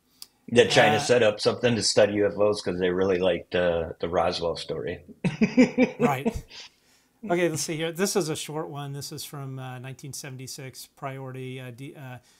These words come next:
Speaker 2: f-, uh, form dated nine sixteen, U F O study. Source's full name is blah. He is employed as blah.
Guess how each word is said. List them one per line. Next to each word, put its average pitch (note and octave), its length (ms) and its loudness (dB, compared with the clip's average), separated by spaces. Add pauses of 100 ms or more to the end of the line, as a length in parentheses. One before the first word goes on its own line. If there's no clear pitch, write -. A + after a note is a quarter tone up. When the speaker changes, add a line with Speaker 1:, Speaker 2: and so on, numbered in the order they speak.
(240)
Speaker 2:
f-, C#3+ 120 -18 (100)
uh, C3 400 -14 (180)
form F3 460 0
dated E3 640 0
nine E3 240 -6
sixteen, E3 560 -8
U F3 120 -4
F F3 120 -6
O F3 100 0
study. C#3 480 -8 (220)
Source's - 460 -6
full E3+ 200 -2
name E3 320 -4
is C3+ 160 -8
blah. D#3+ 420 2
He D3+ 180 -8
is C#3 140 -8
employed D3+ 760 -8
as B2+ 140 -10
blah. C#3 500 0